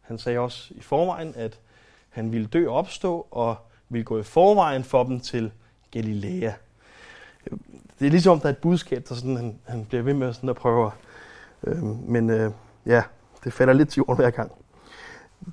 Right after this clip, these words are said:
De romerske vagter kommer så til ypperstepræsterne, for det var jo dem, de var udlånt til for at stå gravvagt. Øhm,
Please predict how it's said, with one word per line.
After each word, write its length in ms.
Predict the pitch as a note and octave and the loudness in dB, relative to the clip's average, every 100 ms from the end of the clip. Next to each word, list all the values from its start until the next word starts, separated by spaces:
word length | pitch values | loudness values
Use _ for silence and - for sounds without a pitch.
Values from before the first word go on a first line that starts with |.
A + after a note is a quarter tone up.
| - | -2
De 120 | E3 | 2
romerske 680 | E3+ A3 A#3+ A#3 - G#3 D3+ - - | 6 6 8 6 6 4 4 0 -14
vagter 420 | A#2+ B2+ E3 - | 0 2 2 -2
kommer 300 | F#3 E3+ E3+ | -4 -2 -2
så 280 | E3 D#3+ D#3 | 0 4 4
til 420 | D#3+ - D3 C3 - _ _ - | 2 -2 2 2 0 _ _ 2
ypperstepræsterne, 1000 | F#3+ G#3 G3 E3+ - B2+ A#2 - A#2 A2 - _ _ _ _ | 2 2 0 -2 0 0 0 -2 -4 -4 -8 _ _ _ _
for 180 | - D#3+ | -4 0
det 180 | D#3+ G3+ | 2 4
var 60 | |
jo 60 | G#3 | 2
dem, 280 | D3+ D3+ E3 | 2 0 0
de 140 | F3 | 0
var 80 | E3+ | 0
udlånt 540 | - F3+ G#3+ F3 B2 | 2 2 4 4 2
til 320 | - C3 A#2 - _ _ _ _ - - | 0 0 0 -4 _ _ _ _ -20 -14
for 260 | - C3 B2+ | -2 0 0
at 80 | |
stå 320 | - C#3 A#2 - - - | -4 -2 -2 -4 -14 -4
gravvagt. 680 | A2+ C#3 C3+ A2 - - - _ _ _ _ _ _ _ _ - - - - - - - | 4 4 6 2 -2 -16 -20 _ _ _ _ _ _ _ _ -20 -20 -20 -20 -20 -16 0
Øhm, 480 | B2 A#2+ A#2 A#2 | 2 4 2 0